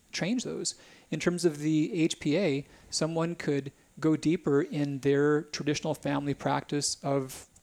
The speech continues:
conventional religion, and they could have security and they could have connection from that. They could be part of a community. Someone else could go deeper into the beauties of science and geek out with stuff like Carl Sagan or Neil deGrasse Tyson and see how, you know, our atoms are literally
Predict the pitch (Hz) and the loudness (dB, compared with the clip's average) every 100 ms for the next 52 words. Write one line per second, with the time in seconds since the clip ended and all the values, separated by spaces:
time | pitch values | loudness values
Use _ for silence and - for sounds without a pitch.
0 | - 151 143 151 156 143 139 135 147 190 | -8 0 0 0 -4 0 0 -2 -6 -10
1 | - - _ - 143 139 139 147 151 151 | -14 -20 _ -8 -2 -2 0 0 -2 -6
2 | - 151 151 165 143 - 139 - 143 143 | -2 0 0 0 -2 -4 -4 -6 -6 -6
3 | - 151 143 135 139 147 151 147 151 143 | -6 -6 -6 -4 -6 -6 -8 -4 0 -2
4 | 143 - 143 139 131 151 - - - - | -2 -6 -4 -4 -6 -10 -12 -20 -20 -14
5 | - 165 156 143 160 - - 143 135 135 | -6 -2 2 2 2 2 -2 -4 -4 -10
6 | - - _ - 147 139 156 - 156 175 | -18 -20 _ 2 2 2 0 2 0 0
7 | 143 147 - 147 127 131 131 135 131 _ | -4 -4 -2 -2 -2 -2 -2 -2 -4 _
8 | - - _ 117 143 151 160 160 - - | -20 -20 _ -2 0 2 2 0 0 -4
9 | 143 143 143 139 170 185 - - 135 139 | -4 -2 0 -2 -2 -4 -4 -6 -6 -4
10 | 143 139 147 156 135 - 139 - 143 - | -2 0 0 0 -2 -2 -4 -2 -2 -2
11 | 143 143 - 147 147 147 135 139 139 143 | -4 -2 -2 -2 0 -2 -2 -6 -4 -4
12 | 143 - 147 143 156 147 135 - 147 139 | -6 -4 -2 -2 -2 -4 -2 -2 0 -2
13 | 135 139 135 - - _ 175 156 - 156 | 0 -2 -4 -8 -20 _ -2 0 6 6
14 | 160 147 151 139 131 135 160 160 139 135 | 6 4 4 2 0 4 6 6 4 2